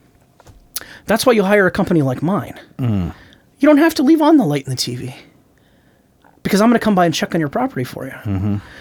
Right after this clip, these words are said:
Speaker 1: So you leave town for Milan.
Speaker 2: Yeah.
Speaker 1: Your seventeen thousand so-, so-, thousand square foot house is sitting there. And in our, in the service I provide you, in our contract, I say, "I will come to your house at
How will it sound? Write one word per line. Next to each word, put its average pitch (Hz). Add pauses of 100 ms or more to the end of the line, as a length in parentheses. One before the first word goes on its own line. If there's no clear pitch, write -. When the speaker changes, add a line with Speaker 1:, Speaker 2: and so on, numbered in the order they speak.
(120)
Speaker 1:
So -
you 202
leave 285
town 262
for 302
Milan. 196 (180)
Speaker 2:
Yeah. 90 (880)
Speaker 1:
Your 180
seventeen 247
thousand 220
so-, 208
so-, 214
thousand 208
square 214
foot 226
house 196
is 180
sitting 185
there. 180 (880)
And 202
in 247
our, 254
in 226
the 240
service 254
I 240
provide 240
you, 190
in 202
our 214
contract, 247 (100)
I 170
say, 196 (500)
"I 196
will 247
come 233
to 254
your 262
house 214 (520)
at 185